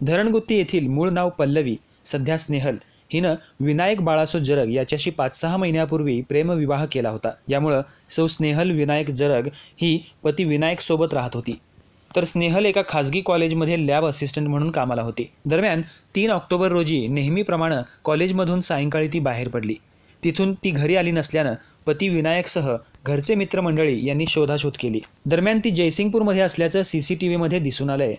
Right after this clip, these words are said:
असं सासरचे मंडळी सांगतायत. त्यानंतर शोध घेताना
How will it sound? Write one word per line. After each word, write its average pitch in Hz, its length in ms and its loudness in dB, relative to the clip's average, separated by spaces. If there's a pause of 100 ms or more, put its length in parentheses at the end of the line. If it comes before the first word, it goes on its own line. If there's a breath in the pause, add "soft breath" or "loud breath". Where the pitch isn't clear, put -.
असं 156 260 -2
सासरचे 160 460 0
मंडळी 165 340 2
सांगतायत. 139 400 -2 (220)
त्यानंतर 165 420 2
शोध 165 260 2
घेताना 143 440 0